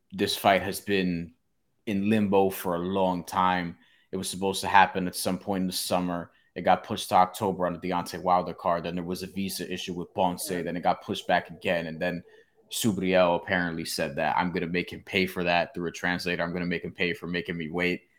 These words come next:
Speaker 1: 'cause he wants to become a fucking world champion already. And I think he's thirty or thirty-one. So he's like, "Yo, let's get this shit on the road." Subriel by knockout, minus one sixty on FanDuel, minus one seventy, minus one eighty in other places. I would say jump on the price now,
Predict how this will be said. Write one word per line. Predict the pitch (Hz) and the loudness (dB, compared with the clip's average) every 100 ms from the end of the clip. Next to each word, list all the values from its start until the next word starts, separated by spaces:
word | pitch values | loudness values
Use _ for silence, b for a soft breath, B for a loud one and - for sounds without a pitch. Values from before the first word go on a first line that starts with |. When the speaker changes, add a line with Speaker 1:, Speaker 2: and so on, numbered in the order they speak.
| _ | _
Speaker 1:
'cause | 90 90 | -10 -4
he | |
wants | 87 90 | -2 -2
to | 87 | -4
become | 87 90 | -6 -6
a | 78 - | -6 -2
fucking | 87 87 | -2 -2
world | 82 78 | -4 -6
champion | - 87 87 90 | 0 -2 0 -2
already. | 87 90 87 | 2 2 2
And | 80 | -2
I | |
think | - 90 | -6 -8
he's | 85 | -10
thirty | - 90 87 | -4 -2 0
or | 82 | -2
thirty-one. | - 87 87 85 87 92 | -4 -4 -4 -2 0 0
So | 92 82 | -2 -6
he's | 90 85 | -6 -6
like, | 76 78 | -4 0
"Yo, | 78 71 | 0 -2
let's | 78 | -4
get | - 87 | -6 -6
this | - | -4
shit | - 98 | -4 0
on | 82 80 | 0 0
the | |
road." | 76 87 90 - b b b b _ _ | -2 0 0 -4 b b b b _ _
Subriel | - 156 139 139 131 127 | 8 12 12 12 12 12
by | 107 | 12
knockout, | 101 107 104 110 104 98 - - _ | 12 12 12 10 10 8 0 -16 _
minus | 98 110 117 107 | 8 8 10 4
one | 104 107 | 2 2
sixty | 95 110 - 104 | 2 -2 -4 0
on | 95 87 | 0 2
FanDuel, | 98 95 92 95 90 | 2 2 2 0 2
minus | 92 95 92 95 | 2 2 0 -2
one | 92 | -4
seventy, | - 98 90 92 | 0 0 2 -2
minus | 90 90 87 - | 0 0 -2 -6
one | 82 | -6
eighty | - 85 85 | -4 -4 -4
in | 80 | -4
other | 78 82 | -6 -8
places. | - 87 85 78 - | -8 -8 -6 -10 -2
I | 92 | 0
would | 92 95 | 0 -2
say | 95 90 | -4 -4
jump | - 92 92 | 0 0 2
on | 92 87 | 0 0
the | |
price | - - 92 90 - | -4 0 2 2 -4
now, | 90 92 92 92 92 | -4 2 4 4 2